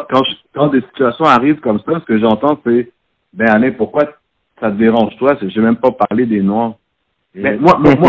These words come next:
Speaker 1: moi, moi, ça,
Speaker 2: <laughs>
Speaker 1: ça, je te dis, ça, ça me fait dresser des poils du dos. Quelle humanité que t'as, man ? Comme c'est, que, où sont tes pré-,
Speaker 2: C'est ça.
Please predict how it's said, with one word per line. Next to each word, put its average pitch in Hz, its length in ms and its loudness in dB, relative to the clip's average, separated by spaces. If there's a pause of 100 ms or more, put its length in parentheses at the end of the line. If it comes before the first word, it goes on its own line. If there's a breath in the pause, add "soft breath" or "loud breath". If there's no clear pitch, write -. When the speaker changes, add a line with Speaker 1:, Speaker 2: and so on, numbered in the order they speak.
Speaker 1:
moi, 214 100 6 (140)
moi, 190 260 4
ça, - 160 2
Speaker 2:
<laughs> - 40 -20
Speaker 1:
ça, 139 100 -8
je - 180 0
te 139 60 2
dis, 196 220 4 (140)
ça, 123 100 2 (180)
ça 127 60 -4
me 120 60 -2
fait 170 160 0
dresser 131 420 0
des 120 100 2
poils 117 300 0
du 104 160 -4
dos. 156 220 2 (1000)
Quelle 208 240 6
humanité 135 640 2
que 190 60 -20 (120)
t'as, 175 200 -2
man ? 123 280 -2
Comme 110 260 -2
c'est, - 100 -8 (100)
que, - 100 -6
où 156 120 -2
sont 240 160 -2
tes 131 120 0
pré-, - 160 -6 (180)
Speaker 2:
C'est 92 60 -8
ça. 95 200 -8